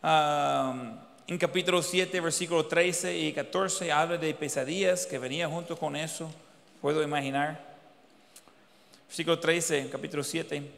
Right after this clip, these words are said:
"Cuando digo, me consolará mi lecho, mi cama at-, atenuará mis quejas. Entonces me asustas con sueños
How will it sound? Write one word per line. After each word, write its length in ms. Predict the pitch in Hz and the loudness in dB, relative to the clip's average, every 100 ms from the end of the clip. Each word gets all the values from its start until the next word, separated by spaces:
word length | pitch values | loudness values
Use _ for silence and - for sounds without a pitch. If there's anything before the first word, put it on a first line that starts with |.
| - - - _ _ | -20 -20 -20 _ _
"Cuando 240 | - 165 170 | 2 4 6
digo, 280 | 175 196 185 | 4 4 2
me 120 | 170 | 2
consolará 560 | 170 160 160 151 165 | 0 0 2 4 4
mi 160 | 196 185 | 2 0
lecho, 400 | 180 214 - 156 | 0 -2 -2 -4
mi 160 | 131 131 | -2 -2
cama 520 | 156 160 185 175 165 | 0 0 0 0 -2
at-, 300 | 147 135 - - - - - - | -2 -4 -4 -16 -20 -20 -20 -6
atenuará 1300 | 135 135 135 143 139 135 127 120 113 139 180 196 - | -4 -2 -2 -4 -2 -2 -2 -2 0 2 2 -2 -6
mis 240 | 139 135 | -8 -8
quejas. 540 | - 156 147 117 123 | -6 -6 -4 -8 -8
Entonces 540 | - 139 160 160 151 135 | -6 -4 -4 -4 -8 -8
me 260 | 135 139 | -8 -4
asustas 640 | 139 131 190 175 - 139 - | -2 -4 -6 -6 -4 -6 -6
con 180 | 139 | -8
sueños 720 | 123 - 170 160 135 123 117 | -6 -6 -4 -4 -6 -6 -8